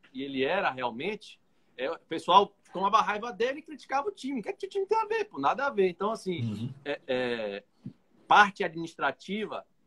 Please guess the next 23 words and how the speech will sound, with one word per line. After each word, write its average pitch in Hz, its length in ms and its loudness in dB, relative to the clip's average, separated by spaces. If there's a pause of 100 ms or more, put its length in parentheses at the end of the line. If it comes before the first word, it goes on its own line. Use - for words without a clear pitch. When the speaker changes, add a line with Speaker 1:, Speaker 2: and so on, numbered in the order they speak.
(160)
Speaker 1:
só 185 260 2
não 226 220 -2
está 180 320 2
melhor, 175 500 -4
só 143 140 -12
não 233 140 -8
tá 196 160 -2
melhor, 165 320 -4
Tilé, - 280 -14 (100)
por 165 160 -6
conta 175 340 -4
das 170 200 -2
últimas 185 320 -6
gestões. 196 500 -8
Porque, - 260 0 (200)
com 190 140 2
certeza, 139 480 4
ele 127 120 0
pegando 143 440 4
um 190 40 4
clube 147 320 -2
mais 143 200 6
arrumadinho, 135 680 0